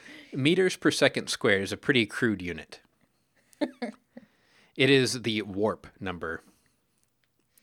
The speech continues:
Speaker 1: of
Speaker 2: Okay.
Speaker 1: gravity. It's
Speaker 2: Yeah.
Speaker 1: a very, very large unit.
Speaker 2: Right.
Speaker 1: The actual unit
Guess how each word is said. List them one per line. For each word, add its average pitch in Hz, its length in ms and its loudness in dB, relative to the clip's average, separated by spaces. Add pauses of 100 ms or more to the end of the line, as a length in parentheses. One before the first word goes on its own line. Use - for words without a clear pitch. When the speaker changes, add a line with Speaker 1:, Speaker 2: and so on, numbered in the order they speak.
(280)
Speaker 1:
of 107 100 -4
Speaker 2:
Okay. 95 120 -2
Speaker 1:
gravity. - 360 -6 (420)
It's 180 200 -4
Speaker 2:
Yeah. 113 60 -2
Speaker 1:
a - 20 -6
very, 120 440 4 (140)
very 120 280 2
large 87 460 -2
unit. 82 320 -18 (180)
Speaker 2:
Right. 170 260 -8 (240)
Speaker 1:
The 123 380 -2 (200)
actual 151 360 4
unit 90 460 -6